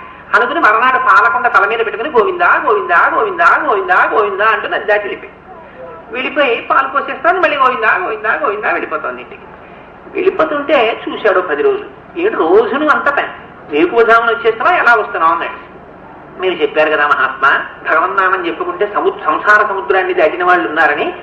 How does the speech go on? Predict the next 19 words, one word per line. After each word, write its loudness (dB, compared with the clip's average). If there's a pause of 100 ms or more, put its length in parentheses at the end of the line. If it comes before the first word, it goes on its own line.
(300)
ఆ 4
నామం 2
చెప్తూ -6
వచ్చేశారు." -4 (800)
"నిజమేనా?" 2
అన్నాడు. -4
"నిజమే" -2 (280)
అన్నాడు. -10
"ఇది -2
చూపించు" -2 (160)
అన్నాడు. -10
"రండి, -6
అయ్యో -2
దానికే, -4
మీరిచ్చిన -2
మంత్రమే 0
కదా" 2
అని -4
తీసుకొచ్చింది. -4